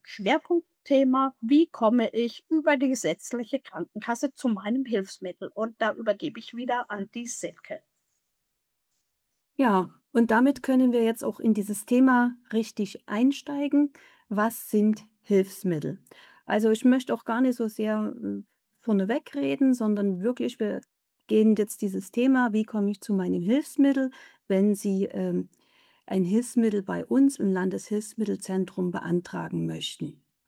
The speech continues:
Speaker 2: Und da fange ich mal an mit der Definition eines Hilfsmittels im Sinne der gesetzlichen Krankenversicherung. Bei Hilfsmitteln handelt es sich um eine medizinische Sachleistung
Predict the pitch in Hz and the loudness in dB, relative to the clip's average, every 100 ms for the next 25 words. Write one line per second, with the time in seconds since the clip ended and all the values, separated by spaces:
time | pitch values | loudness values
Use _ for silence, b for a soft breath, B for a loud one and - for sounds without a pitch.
0 | - 151 B B 240 247 - - 233 220 | -20 -20 B B 4 4 4 -2 -2 2
1 | 247 277 254 240 220 - 262 247 240 226 | 4 4 4 2 2 2 6 6 4 0
2 | 214 220 208 202 - 202 233 240 175 - | -2 0 -2 -2 -2 2 6 4 4 -4
3 | _ - 185 180 175 - - _ 226 285 | _ -8 -2 0 -2 -6 -16 _ 0 0
4 | - - 302 294 277 214 190 185 254 269 | 0 0 2 0 -2 0 0 2 2 2
5 | 233 202 185 190 220 - 233 214 214 - | 0 -6 -6 -8 -10 -4 -2 2 0 0
6 | 170 196 214 190 165 170 160 170 165 160 | -2 -2 0 -4 -4 -8 -8 -4 -4 -4
7 | - _ _ b b b b b b 185 | -10 _ _ b b b b b b 4
8 | 208 320 - - 233 240 269 277 208 247 | 6 4 2 2 4 4 6 6 4 4
9 | 285 277 - 240 - 254 302 - - b | 2 0 -4 -6 -4 -4 -4 -8 -18 b
10 | b b b 220 - 226 220 214 214 214 | b b b 2 2 2 4 2 0 -6
11 | - 240 233 214 - 190 185 - 175 165 | -4 -4 -4 -6 -10 -10 -10 -10 -10 -10
12 | 165 - 175 165 190 | -10 -10 -6 -6 -6